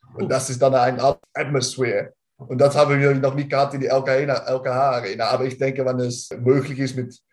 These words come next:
Speaker 1: Corona und wir spielen zum Beispiel die halbe Finale Playoffs oder die Meisterschaft, für die Meisterschaft,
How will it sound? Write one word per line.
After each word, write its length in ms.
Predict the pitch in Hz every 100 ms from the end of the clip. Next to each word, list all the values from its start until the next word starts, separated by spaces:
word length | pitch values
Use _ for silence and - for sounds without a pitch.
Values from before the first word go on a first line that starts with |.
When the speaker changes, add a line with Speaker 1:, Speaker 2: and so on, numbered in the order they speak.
| _
Speaker 1:
Corona 600 | 123 113 120 135 139 139
und 160 | 127 123
wir 60 | 127
spielen 540 | - 123 117 101 95 _ _ _
zum 220 | _ 117
Beispiel 600 | 110 120 117 123 120 117
die 220 | 117 120 113 - _ _ 127
halbe 260 | 123 127
Finale 360 | 123 123 120 127
Playoffs 640 | 139 143 139 139 143 -
oder 420 | 127 117 110 - - _ _ _ _
die 300 | _ 127 123
Meisterschaft, 840 | 123 143 139 143 - 151 151 -
für 80 | 135
die 80 | 123
Meisterschaft, 600 | 135 139 - 147 143